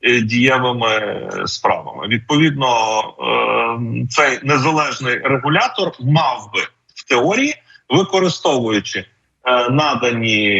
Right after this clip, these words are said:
їм законом повноваженнями, забезпечувати порядок на, е, фондовому ринку. Ну, а наскільки цей порядок вже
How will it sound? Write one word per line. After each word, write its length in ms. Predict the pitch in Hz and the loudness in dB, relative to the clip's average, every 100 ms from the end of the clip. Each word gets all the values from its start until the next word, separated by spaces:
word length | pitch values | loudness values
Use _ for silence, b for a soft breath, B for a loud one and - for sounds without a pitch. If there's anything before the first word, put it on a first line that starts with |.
| 92 - 82 113 | -2 -2 0 2
їм 320 | 127 110 110 | 2 0 -2
законом 640 | 101 135 - 120 101 104 - | 0 0 0 -2 -2 -4 -4
повноваженнями, 800 | 123 110 - 196 196 208 202 190 - | -2 0 2 2 0 -2 -4 -6 -2
забезпечувати 1200 | 151 113 196 185 202 - 143 123 - 151 156 196 - _ _ | 0 2 0 0 -4 -2 -2 -2 -4 -4 -4 -6 -14 _ _
порядок 640 | 151 131 113 110 156 190 - _ _ - | 0 2 0 -2 -4 -6 -12 _ _ -2
на, 280 | 117 113 104 | 0 0 -4
е, 640 | - - 104 104 101 98 | -10 -8 -6 -4 -2 -4
фондовому 680 | - 120 107 104 104 101 104 | -2 -2 0 -2 -2 -2 0
ринку. 400 | 175 202 - 120 | 0 -2 -2 -2
Ну, 240 | 135 196 139 | -2 -2 0
а 380 | 131 123 120 117 | 2 0 -2 0
наскільки 540 | 143 - 196 180 170 | -2 0 0 0 0
цей 240 | 151 170 151 | 0 0 0
порядок 600 | 165 165 156 147 139 131 | 0 2 2 0 -4 -2
вже 300 | 131 147 | 0 0